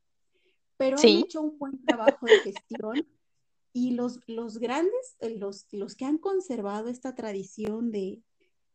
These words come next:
Speaker 1: pues, del mezcal por generaciones, que crecieron destilando y que crecieron, eh, viendo agaves y, y, bueno, acá le llamamos todos magueyes, pues han hecho sus marcas y han construido de a pocos, eh,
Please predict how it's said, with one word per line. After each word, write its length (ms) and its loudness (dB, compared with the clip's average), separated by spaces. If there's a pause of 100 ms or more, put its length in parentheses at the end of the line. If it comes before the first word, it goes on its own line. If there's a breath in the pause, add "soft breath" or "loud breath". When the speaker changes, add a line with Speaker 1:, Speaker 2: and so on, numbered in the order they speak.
(160)
Speaker 1:
pues, 220 -4
del 180 -4
mezcal 640 -8
por 180 -4
generaciones, 1000 -6
que 200 -8
crecieron 760 -6
destilando 800 -8
y 120 -16
que 160 -10
crecieron, 680 -10 (480)
eh, 260 -6
viendo 640 -8 (240)
agaves 720 -6
y, 220 -18
y, 140 -20
bueno, 240 -12
acá 200 -14
le 120 -8
llamamos 340 -14
todos 220 -10
magueyes, 600 -8 (920)
pues 220 -2
han 180 2
hecho 640 -2 (100)
sus 280 -6
marcas 560 -6
y 100 -4
han 280 -6
construido 680 -6
de 100 -6
a 140 -10
pocos, 560 -10
eh, 360 -10